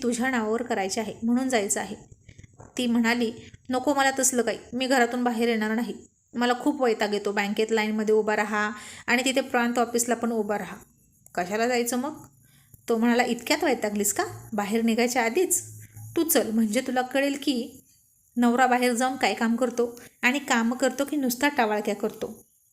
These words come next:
आम्हा पुरुषांच्या मागे किती दगदग असते ते कळेल तुला आणि तुला कुठेच लाईनमध्ये उभा राहायची गरज पडणार नाही. तुझ्या नवऱ्याची पत तरी बघ मार्केटमध्ये. तू चल, मग बघशील, सगळी कामं एका जागी बसून होणार, ते सुद्धा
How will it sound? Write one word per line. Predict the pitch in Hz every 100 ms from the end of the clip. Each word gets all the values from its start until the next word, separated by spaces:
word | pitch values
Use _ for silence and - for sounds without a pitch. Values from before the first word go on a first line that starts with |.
| -
आम्हा | 214 214
पुरुषांच्या | 240 233 226 233 233
मागे | 233 240
किती | 240 240
दगदग | 233 233 233 233
असते | 233 247
ते | 285
कळेल | 302 226 220 214
तुला | 220 202 - - _ - - -
आणि | 262 294
तुला | 302 302
कुठेच | 294 247 247 320 330
लाईनमध्ये | 254 240 233 226
उभा | 226 220
राहायची | 220 247 240
गरज | 240 220 226 226
पडणार | 208 202 214 226
नाही. | 277 190 - - _ _ _ -
तुझ्या | 247 240 302
नवऱ्याची | 262 233 240 285
पत | - 247 -
तरी | 349 302
बघ | 240 220
मार्केटमध्ये. | 214 208 220 214 208 202 190 - - _ _ -
तू |
चल, | 359 240 180 226
मग | 247 233
बघशील, | 233 - - 208 - - _ _ - -
सगळी | - 220 185 233
कामं | 240 226
एका | 226 233
जागी | 240 226 220
बसून | 226 226 247
होणार, | 247 247 - -
ते | 220
सुद्धा | 226 240